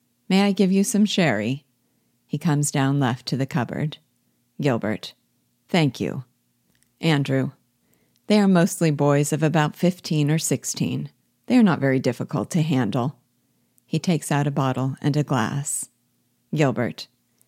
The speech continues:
"The headmaster said you ruled them with a rod of iron. He called you the Himmler of the lower fifth." Andrew, turning, bottle and glass in hand. "Did he?" "The Himmler of the lower fifth.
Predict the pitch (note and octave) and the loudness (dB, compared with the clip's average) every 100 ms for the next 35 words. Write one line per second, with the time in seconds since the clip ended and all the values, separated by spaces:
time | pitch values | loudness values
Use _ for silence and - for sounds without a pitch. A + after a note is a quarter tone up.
0 | _ _ - D3+ D#3+ F3 C#3+ C3 C#3 C3+ | _ _ -2 0 4 2 4 0 0 -2
1 | D3 D#3+ D#3 D#3 D3+ C#3+ F3+ F3+ E3 F3 | 0 0 0 2 2 4 4 4 4 2
2 | D#3+ C#3+ C3+ C#3+ D3 D3+ D#3 D3 - C3+ | 2 0 -2 0 2 4 2 -2 -2 2
3 | C3+ B2+ B2+ D3 - _ _ - G3+ - | 4 2 2 -2 -4 _ _ -2 -2 2
4 | G3 G3 F#3 F#3 - _ - D#3 F#3+ G3 | 2 4 2 2 -2 _ -4 0 4 6
5 | F#3+ F#3+ F#3 E3 C3 C#3 C3+ D3+ D#3+ D3 | 6 4 2 -2 0 0 2 2 2 0
6 | C#3+ A#2 - - - _ _ _ _ _ | 0 0 -6 -20 -20 _ _ _ _ _
7 | _ _ _ - C#3 A#2 A2+ A2+ - _ | _ _ _ -2 0 0 -2 -4 -6 _
8 | _ _ - E3+ B2 A2+ D#3 _ _ _ | _ _ 0 2 2 0 -2 _ _ _
9 | - D#3 E3+ E3+ - D#3+ D3+ B2+ C#3 - | -2 0 2 0 0 -2 0 0 0 0
10 | C3+ D3+ D3 A#2 B2 D3 - _ _ _ | 0 0 0 0 -4 -6 -10 _ _ _
11 | _ _ _ _ _ _ - F3+ G#3+ D#3+ | _ _ _ _ _ _ -8 2 2 2
12 | B2 - D3 - _ _ _ _ _ _ | -2 -2 -2 -4 _ _ _ _ _ _
13 | _ _ - D3+ C#3+ F#3+ A3 A3 G#3+ G#3 | _ _ -10 -10 -4 2 4 4 2 0
14 | - D#3 D#3+ D#3 D#3+ D#3 D#3 - C#3 D3+ | -4 -4 -2 0 0 0 -2 -2 -2 -2
15 | - - | -14 -20